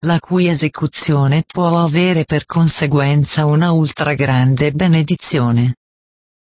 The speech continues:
Io stesso sosterrò ogni lavoro che voi intraprendete per me, perché il successo può rappresentare innumerevoli anime salvate,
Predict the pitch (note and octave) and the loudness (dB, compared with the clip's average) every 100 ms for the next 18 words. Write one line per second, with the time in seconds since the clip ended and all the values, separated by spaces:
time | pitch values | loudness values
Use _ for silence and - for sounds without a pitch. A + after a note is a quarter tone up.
0 | A3 A#3+ B3 - - G3 - D#3+ C#3+ D3+ | -2 0 0 -4 -4 -2 -2 -4 -2 -2
1 | - D#3 C#3+ D3 F3 F#3+ F#3 F3 D3 C3+ | -2 -2 -2 0 0 2 2 4 4 2
2 | D3+ C#3+ C3+ C#3 - D#3+ F3+ F3 D#3 D#3 | 2 2 0 -2 -2 0 0 2 2 2
3 | D#3 - C#3 C3+ D3+ D3+ D#3 G3+ E3+ - | 2 0 -4 -2 0 0 2 0 0 -4
4 | D#3+ F3 E3+ F3+ E3 _ _ _ _ F#3+ | -6 -2 0 0 -2 _ _ _ _ -2
5 | F3 - D#3 D3 - E3+ C#3+ - D#3 C#3 | -2 -2 -2 0 -2 -4 -4 -2 -2 0
6 | - - C#3 - E3 - - - E3+ E3+ | -2 -2 -6 -4 -2 0 -2 -2 -2 2
7 | D#3+ D#3 E3+ E3 D#3 C#3+ C#3+ C#3+ C#3 C#3 | 0 0 0 -2 0 0 2 2 2 2
8 | D3 D3+ D3+ D3 C#3 D#3+ F3 E3+ D#3 - | 0 0 0 0 2 2 4 2 0 -2
9 | D#3 D3 E3 D3 _ - D#3 | -2 0 -2 -4 _ -8 -8